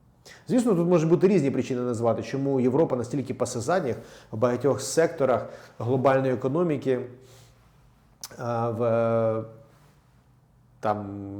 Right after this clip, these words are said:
тут рі-, тут різні причини можуть бути. Просто, е, бо глобальний світ, і різні території світу, різні країни відповідають за різні,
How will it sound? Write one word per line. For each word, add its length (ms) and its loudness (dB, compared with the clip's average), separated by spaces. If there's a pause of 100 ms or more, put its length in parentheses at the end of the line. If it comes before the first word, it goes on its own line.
(180)
тут 120 2
рі-, 80 4
тут 200 0
різні 240 4
причини 340 -6
можуть 280 -10
бути. 240 -10
Просто, 1600 -2 (400)
е, 520 -2 (120)
бо 240 4
глобальний 480 2
світ, 400 0
і 440 2 (320)
різні 300 0
території 440 -2
світу, 420 -2
різні 240 -2
країни 280 -2
відповідають 520 -2
за 100 -4
різні, 380 -4